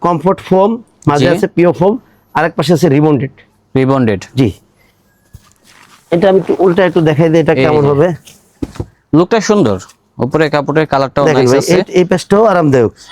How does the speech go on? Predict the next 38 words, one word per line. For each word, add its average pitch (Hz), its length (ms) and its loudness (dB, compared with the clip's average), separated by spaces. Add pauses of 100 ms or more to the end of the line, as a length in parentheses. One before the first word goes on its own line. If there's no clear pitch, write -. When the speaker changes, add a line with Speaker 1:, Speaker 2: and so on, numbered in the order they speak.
Speaker 2:
আর 139 80 -2
সব - 180 -2
Speaker 1:
এই 175 180 0
Speaker 2:
জায়গায় 185 100 2
Speaker 1:
ম্যাট্রেসগুলো 202 340 2
Speaker 2:
কিন্তু 190 260 2
সোয়ানের 180 460 0
ব্র্যান্ডিং 156 420 2
করা 139 180 0
আছে, 117 200 -2
এই 120 80 2
যে 113 80 2
দেখেন। 113 140 0
Speaker 1:
জি। 113 140 0 (300)
Speaker 2:
এগুলো 165 260 2
হচ্ছে 170 300 -2
অথেন্টিক 160 500 0
ম্যাট্রেস। 117 460 -4
ভাইয়ারা 147 260 0
কিন্তু 170 280 -2
সর্বদাই 165 480 0
কিন্তু 170 340 0
সোয়ানের 165 460 0
প্রোডাক্টগুলো 151 640 -2
সেল 156 220 0
করতেছে, 123 380 -4
কারণ 139 220 2
এগুলা 151 220 2
কাস্টমার 151 380 0
ফিডব্যাক 156 360 -2
ভালো, 151 280 0 (400)
লং 147 240 2
টাইম 165 220 0
কিন্তু 160 280 0
কাস্টমার 165 460 -2 (260)
ইউজ 139 200 0
করতে 131 240 -2
পারে। 98 200 -4